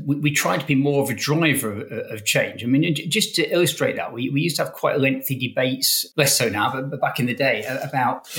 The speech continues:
about enforcement, about an emphasis on enforcement. You give the company a clear target. Uh, if it doesn't deliver, you enforce. Personally, I, I always felt, well, I don't think most users of systems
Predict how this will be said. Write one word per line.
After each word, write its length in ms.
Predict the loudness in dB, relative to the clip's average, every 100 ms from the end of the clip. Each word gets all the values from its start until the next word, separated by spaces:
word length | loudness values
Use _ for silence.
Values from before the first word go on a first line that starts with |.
| -8 -4
about 240 | -2 0
enforcement, 560 | 0 2 2 2 -2 -10
about 220 | -4 0 2
an 40 |
emphasis 400 | 4 2 0 -2
on 120 | -2
enforcement. 640 | -2 0 0 0 -4 -6 -8 -8 _ _ _
You 140 | -4 2
give 180 | 2 2
the 100 | 0
company 420 | 2 2 2 0
a 80 | -2
clear 560 | -2 2 4 2 0 -10 _
target. 440 | -2 0 -2 -4 _ -2
Uh, 140 | 0
if 120 | 0
it 60 | 2
doesn't 200 | 2 2
deliver, 240 | 2 -2 -2
you 140 | -4
enforce. 600 | -4 -4 -4 -2 -2 -4 _ -2
Personally, 380 | 2 4 4 0
I, 360 | 0 0 0 0
I 20 |
always 300 | 2 2 4
felt, 300 | 2 0 -2
well, 240 | -6 -6 -16 _ -14 -4
I 60 |
don't 240 | 0 2 2
think 360 | 0 0 -2 _
most 460 | 0 2 2 0 0
users 460 | 0 2 2 0
of 100 | -2
systems 880 | 0 0 0 -4 -12 -2 0 -2 -6